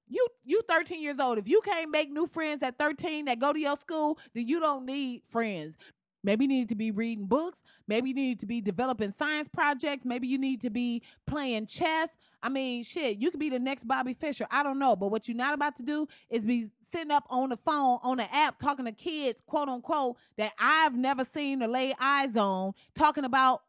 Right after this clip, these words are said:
you know what's gonna happen. You know what's gonna happen. And then the thing in the article, it was like someone from the news station created a profile. And then, you know, once they created it, they had all these people hitting them up. Yeah, bitch. But this is,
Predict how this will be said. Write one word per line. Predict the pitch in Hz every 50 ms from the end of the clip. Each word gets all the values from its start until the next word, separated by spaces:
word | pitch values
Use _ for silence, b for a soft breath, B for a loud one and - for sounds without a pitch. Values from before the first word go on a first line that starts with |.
| _ _ _ _ _ _ _ _ _ _ _ _ _
you | 254 392 403
know | 240 175
what's | 160 165 156 139
gonna | 156 151 151 156
happen. | 165 156 147 - _ _
You | 294 415
know | 453 427 466 494 523 539 523 427
what's | 359 208
gonna | 202 214 202 220
happen. | 220 202 - 202 180 -
And | - 285 320 320
then | 427 453 466 453 415 370 285 226 262
the | 311
thing | 277 - 359 359 349 294 -
in | 262 302 311
the | 285
article, | 240 294 320 311 - 320 277 254 240
it |
was | 247 226 202
like | 214 214 208 202 202 b b b b _
someone | - 262 262 262 240
from | - 254 226
the | 208 208
news | 220 233 247 -
station | - 240 226 220 240 208
created | - - 240 220 214 214 214
a | 202 196
profile. | - - 240 226 226 - - 247 214 202 202 202 196 196 202 202 B B B B
And | - 170 175
then, | 180 196 202 202 196 196 196
you | 185 214 220
know, | 196 180 170
once | 170 160 175 196 202
they | - 208
created | 190 - 214 208 202 196 180
it, | 180 165
they | 175 175
had | 190 185 202 190 185
all | 185 190 196
these | 202 190 -
people | - 233 214 202 208
hitting | 208 240 233
them | 226 220 233
up. | 262 262 240 - _ _ _ _ _ _ _
Yeah, | 392 415 427 440 -
bitch. | 381 381 403 440 466 - _ _ - - _ _ _ _ _ _ _ _ _ _ -
But | 415 -
this | 440 415 -
is, | - 427 403